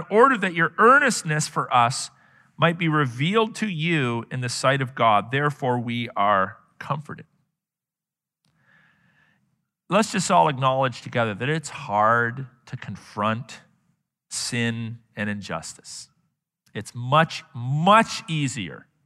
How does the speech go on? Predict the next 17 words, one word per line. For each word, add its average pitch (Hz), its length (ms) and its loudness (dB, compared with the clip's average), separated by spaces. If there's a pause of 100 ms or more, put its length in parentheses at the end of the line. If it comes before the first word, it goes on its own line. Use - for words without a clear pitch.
(400)
much 208 420 4
easier 131 460 -2
to - 140 -8
stay 107 260 -4
silent. 80 420 -4 (1160)
Much 262 300 4
easier. 123 440 -2 (1120)
We've 294 180 2
learned 247 260 8
this 220 180 4
time 240 300 6
and 226 80 0
time 240 200 2
again 240 240 4
in 320 100 0
our 226 120 6
church. - 580 -2